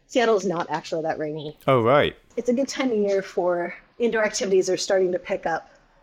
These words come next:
Speaker 1: You know, the locals have come back from the water in the mountains.
Speaker 2: Well, Seattle does sound beautiful, and, um, I'm struck by the fact that it's not, uh, that rainy. <laughs> Again, I mean, I do
Speaker 1: <laughs> Isn't it wild?
Speaker 2: Yeah, I mean, you're gonna tell me that they don't have tossed salads and scrambled eggs next.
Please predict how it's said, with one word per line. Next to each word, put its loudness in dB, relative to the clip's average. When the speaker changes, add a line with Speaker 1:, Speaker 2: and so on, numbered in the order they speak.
Speaker 1:
You -4
know, 0
the 0
locals 4
have -6
come -4
back 0
from -4
the 0
water 2
in -4
the -6
mountains. -8
Speaker 2:
Well, 2
Seattle 4
does 0
sound 2
beautiful, 0
and, 0
um, 0
I'm 0
struck 0
by 2
the -2
fact -4
that -8
it's -6
not, -2
uh, 0
that -4
rainy. 0
<laughs> 2
Again, 4
I 6
mean, 8
I 8
do 4
Speaker 1:
<laughs> -8
Isn't 6
it 8
wild? 8
Speaker 2:
Yeah, 8
I 6
mean, 6
you're 6
gonna 4
tell 2
me 4
that 0
they 2
don't 2
have 0
tossed 0
salads 2
and -2
scrambled 0
eggs 0
next. -8